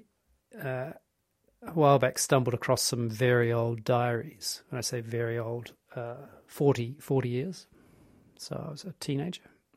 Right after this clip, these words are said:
And, um, it's the things that were interesting me then. And also, in fact, some letters my father had written me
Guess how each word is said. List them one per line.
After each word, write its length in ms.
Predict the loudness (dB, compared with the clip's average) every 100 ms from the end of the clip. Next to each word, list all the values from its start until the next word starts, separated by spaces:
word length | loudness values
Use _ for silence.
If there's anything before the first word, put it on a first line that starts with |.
| -2
And, 460 | 0 2 0 0
um, 640 | 0 0 -2 -4 -6 -10 -14 _ _ _ _ _ _ _ _ _ _ _
it's 240 | -6 -6 -10 _ _ _ -8
the 120 | -4
things 300 | 2 4 6 4
that 120 | 4
were 120 | 4
interesting 560 | 2 0 -2 -4 -4 -4
me 140 | -6
then. 460 | -4 -4 -4 -8 -2
And 100 | 2
also, 440 | 4 8 8 8 4
in 140 | -2 -2
fact, 180 | -2
some 220 | -2 -2 0
letters 460 | 0 0 -2 -4
my 120 | -6 -8
father 480 | -6 -4 -2 -2 -2
had 200 | -4 -6
written 280 | -4 -6 -8
me 240 | -10 -16